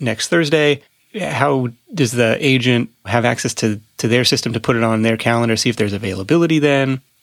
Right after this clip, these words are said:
It seems like there's a lot of moving parts here with different, I mean, all these different clients.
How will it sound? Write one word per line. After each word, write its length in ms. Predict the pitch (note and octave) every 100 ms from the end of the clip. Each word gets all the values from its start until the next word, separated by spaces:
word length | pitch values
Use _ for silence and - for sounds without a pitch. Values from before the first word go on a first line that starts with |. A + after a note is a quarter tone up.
| -
It 100 | E3
seems 140 | A#2+
like 100 | G#2+
there's 140 | A#2+
a 60 | A2+
lot 240 | A#2+ C#3
of 60 | B2
moving 580 | A#2 B2 A#2 A2+ A2 - _ _ _
parts 300 | - A#2 -
here 260 | A2 G#2 G#2
with 160 | G#2
different, 400 | - - G#2+ - - _
I 40 | B2+
mean, 100 | A2
all 140 | A2
these 120 | G#2
different 240 | - G#2+ G#2
clients. 380 | A2 G#2 -